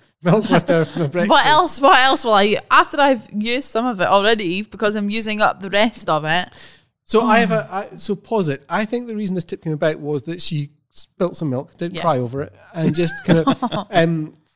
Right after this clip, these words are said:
Speaker 1: slathered it about the floor.
Speaker 2: And God, "Mm, that smells nice."
Speaker 1: <laughs> And I, it, and it brought up this somewhat questionable
Speaker 2: <laughs> Surface.
Speaker 1: surface.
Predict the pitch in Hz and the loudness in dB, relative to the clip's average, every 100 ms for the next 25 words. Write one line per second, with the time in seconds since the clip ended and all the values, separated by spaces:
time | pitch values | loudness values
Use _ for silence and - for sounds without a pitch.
0 | _ 208 - 190 185 208 185 190 175 156 | _ _ -6 2 4 4 0 -2 -4 -4
1 | 147 165 - 175 151 123 208 202 185 180 | -4 -6 -10 -4 -4 -4 -4 0 2 2
2 | - 302 359 294 208 180 196 - 185 185 | 0 -4 0 0 0 -2 -2 -4 -4 -6
3 | 196 233 339 381 - 262 208 208 - 220 | -4 0 0 0 -2 0 0 -4 -6 -10
4 | 226 - 233 208 190 - - _ _ 196 | -10 -10 -6 0 0 0 -6 _ _ -4
5 | 180 190 - _ 190 165 - - _ _ | -2 -4 -4 _ -4 -2 -4 -10 _ _
6 | _ - 196 180 165 165 - - _ _ | _ -2 0 0 -2 -8 -10 -16 _ _
7 | _ _ _ _ - 175 - 196 151 139 | _ _ _ _ 0 2 2 2 0 0
8 | 135 135 - - 208 202 - 190 - 202 | -2 -4 -10 -10 -10 -10 -8 -6 2 2
9 | 180 - 127 - - - | 2 0 -8 -6 -10 -10